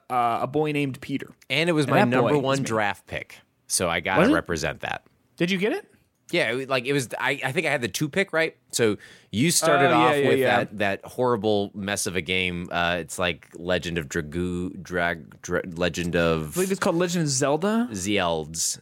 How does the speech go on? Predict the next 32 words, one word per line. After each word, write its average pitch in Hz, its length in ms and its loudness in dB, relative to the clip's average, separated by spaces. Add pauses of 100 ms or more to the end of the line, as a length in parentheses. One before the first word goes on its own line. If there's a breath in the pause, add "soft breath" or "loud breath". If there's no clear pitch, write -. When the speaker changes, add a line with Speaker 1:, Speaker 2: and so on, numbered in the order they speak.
Speaker 2:
Yeah, 92 420 2
Speaker 1:
Yeah, 156 80 4
Speaker 2:
that 139 40 4
Speaker 1:
it's 131 100 0
Speaker 2:
one. 156 180 0
Speaker 1:
Tears 151 240 0
of 135 60 -2
the - 60 0
Speaker 2:
Yeah. 78 140 0
Speaker 1:
Kingdom. 120 420 0
Yeah. 127 240 2
Speaker 2:
Um, 90 80 2
it 92 120 -2
has 92 120 -8
some, 92 240 -2
some 98 200 0
pers-, - 580 -2 (140)
some - 260 -4 (160)
elf 98 200 0
thing 104 300 -2
in 92 140 2
a 87 80 0
green 82 400 -2
tunic. 87 380 -2
That 92 120 0
doesn't 82 180 -6
look 67 120 -8
like 67 140 -4
it's 69 100 -6
gonna 71 140 -6
be - 40 0
Speaker 1:
Yeah. 120 180 2